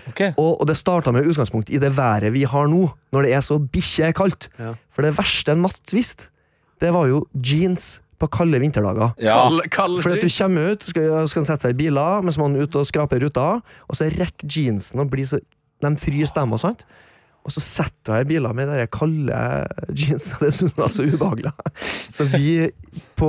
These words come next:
Speaker 2: rommet i La Manga brukte en uke på å utvikle konseptet,
Speaker 3: <laughs> Varme,
Speaker 2: eh,
Speaker 3: varme jeans.
Speaker 2: silkefora jeans.
Speaker 3: <laughs> Nei!
Speaker 2: Fordi silke er sant, varme og kjølende,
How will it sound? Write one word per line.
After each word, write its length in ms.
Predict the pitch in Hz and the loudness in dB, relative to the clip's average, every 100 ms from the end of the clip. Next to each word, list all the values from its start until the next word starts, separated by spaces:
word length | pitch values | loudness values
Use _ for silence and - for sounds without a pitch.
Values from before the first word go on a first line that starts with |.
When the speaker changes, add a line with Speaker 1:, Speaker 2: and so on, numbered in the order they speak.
| 151 | 4
Speaker 2:
rommet 380 | 147 107 107 127 | 2 4 4 4
i 0 | |
La 80 | 143 | 2
Manga 300 | 135 107 123 143 | 2 2 2 2
brukte 240 | 135 143 151 | -2 -2 -2
en 220 | 127 156 151 | 0 0 0
uke 160 | - 110 | 0 -2
på 160 | - | 0
å 60 | 139 | -2
utvikle 460 | 123 - - - 120 | -2 -4 -2 -2 -2
konseptet, 720 | 131 123 - - 110 110 110 - - | -2 -4 -6 -4 0 0 0 -4 -10
Speaker 3:
<laughs> 260 | - 302 117 | 2 2 4
Varme, 300 | - 127 120 | 2 4 2
Speaker 2:
eh, 80 | 107 | 2
Speaker 3:
varme 240 | 117 120 | 0 0
jeans. 300 | 123 214 254 - | 0 0 0 0
Speaker 2:
silkefora 920 | 190 185 180 - 113 113 - 104 107 147 | 2 2 0 -2 -2 -2 -2 0 2 0
jeans. 380 | 156 214 165 - 277 | 2 0 0 0 2
Speaker 3:
<laughs> 120 | 233 | 2
Nei! 460 | - - 220 - - | 2 0 -2 -4 -2
Speaker 2:
Fordi 160 | 185 156 | 0 0
silke 400 | - 208 175 147 | 0 0 2 0
er 80 | |
sant, 160 | 185 170 | 2 2
varme 460 | 170 180 156 120 156 | 2 2 2 2 2
og 220 | 131 151 | 2 2
kjølende, 460 | - 175 131 113 | 2 2 2 2